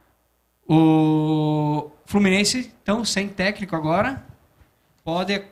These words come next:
pode ser que dá aquela queda, como deu com o Internacional, como deu com outros times que perderam o técnico. São Paulo com tudo na mão pra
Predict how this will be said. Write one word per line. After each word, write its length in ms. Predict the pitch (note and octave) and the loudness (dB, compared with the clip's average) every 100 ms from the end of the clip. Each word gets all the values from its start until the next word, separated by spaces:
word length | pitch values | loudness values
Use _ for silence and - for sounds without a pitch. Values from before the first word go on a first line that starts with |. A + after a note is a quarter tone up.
| _ | _
pode 440 | F3+ G3+ B3 C4 A3+ | -2 0 2 0 -2
ser 300 | - G#3+ A3 | -4 -4 -6
que 120 | A3 | -6
dá 160 | G3 | -4
aquela 360 | G3+ G3+ G3 G3 | -4 -4 -2 -2
queda, 440 | - - F3 F#3+ | -4 -4 -2 -2
como 400 | F3+ - G3+ G3+ | -4 2 2 2
deu 280 | F3 E3 D3 | 0 0 -2
com 380 | C#3 E3 F3 G#3+ | -4 -6 -4 -4
o 80 | G#3+ | -4
Internacional, 760 | G#3+ A3 A3+ A3 A3 G#3+ G#3+ | -4 -6 -8 -10 -8 -6 -6
como 200 | - D#3 | -8 -10
deu 160 | D#3 D#3 | -8 -8
com 120 | D#3+ | -8
outros 240 | D#3 D#3 | -8 -6
times 440 | - F3 F3+ F3 - _ - - | -6 -4 -4 -8 -14 _ -20 -20
que 80 | E3+ | -10
perderam 640 | F3+ F3+ E3+ E3+ F3 F3 - _ _ _ _ - | -4 -2 0 0 -2 -4 -10 _ _ _ _ -8
o 120 | G3+ | -6
técnico. 540 | G3+ F3+ D3 - C3+ - | -4 -2 -2 -4 -18 -14
São 240 | - A#3 | -10 -6
Paulo 300 | A#3 A3 A3+ | -2 -2 -2
com 160 | A3 G#3+ | -8 -10
tudo 320 | G#3+ F#3 F3+ | -10 -10 -8
na 120 | E3+ | -4
mão 220 | D#3 D#3 | -2 -2
pra 360 | E3+ D#3 D#3 D3 | -4 -4 -6 -6